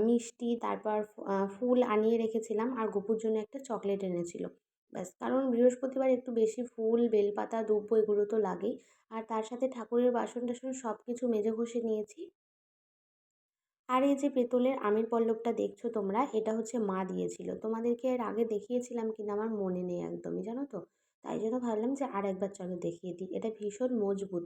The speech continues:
দেখে বুঝতেই পারছো যে কতটা মজবুত। আহ, বেশ, আহ, ভালো একটা জিনিস। তো আবার এটা অনেক বছর আমার চলে যাবে। এরকম পেতলের একটা আমের সরা ছিল, তবে সেটা না ভেঙে গেছে। আজকে তোমাদের সাথে একটা কথা শেয়ার করব।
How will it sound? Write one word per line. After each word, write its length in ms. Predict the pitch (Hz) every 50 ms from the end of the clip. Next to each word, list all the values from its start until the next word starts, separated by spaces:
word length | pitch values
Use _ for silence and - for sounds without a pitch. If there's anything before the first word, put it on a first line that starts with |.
| - -
দেখে 260 | 202 202 214 202 226
বুঝতেই 420 | 202 196 208 214 - - 233 233 240
পারছো 360 | 233 220 196 - _ - 254
যে 120 | 247 220 208 -
কতটা 320 | 185 175 - 202 190 220
মজবুত। 480 | 208 202 190 185 185 185 190 214 233 233 - - _ _ _ _ _ _ _ _ -
আহ, 320 | 226 214 202 196 190 196 196
বেশ, 340 | 214 214 208 202 - - -
আহ, 340 | 190 185 180 175 175 175 175
ভালো 320 | 175 - - 202 208 208 202
একটা 300 | 185 175 - - - 185
জিনিস। 360 | - 180 170 165 165 170 170 - _ _ _ _ _ _ -
তো 60 | -
আবার 300 | 185 - 190 190 208 214 214
এটা 200 | 208 202 220 214
অনেক 320 | 185 185 190 202 220 214
বছর 300 | 196 202 190 196 - 214
আমার 220 | 196 185 185 190 185
চলে 280 | 185 - - - 165
যাবে। 240 | - - - 185 190 -
এরকম 440 | - 220 226 226 220 254 254 262 254
পেতলের 400 | 233 202 196 - 226 240 240 247
একটা 240 | 247 240 - 254
আমের 220 | 226 202 196 202 208
সরা 300 | 202 - 233 220 226 233
ছিল, 400 | 233 - - - 214 202 208 240
তবে 240 | 233 247 220 214 220
সেটা 260 | 220 - 208 - 233
না 140 | 262 277 247
ভেঙে 360 | 196 196 208 202 196 190 180
গেছে। 320 | 170 151 160 - - - 180 175 _ _ _ _ _ _ _ _ _ _ _ _ _ _ _ _ _ _ _ _ _ _ _ _ _ _ _ _ _ _ _ _ _ _ _ _ _ _ -
আজকে 260 | 233 240 247 - 294 285
তোমাদের 260 | 294 269 262 254 269
সাথে 220 | 262 262 262 - 262
একটা 200 | 262 262 - 262 277
কথা 280 | 226 214 - 254 254
শেয়ার 280 | 254 - - 240 214 202
করব। 280 | - - 202 196 190 185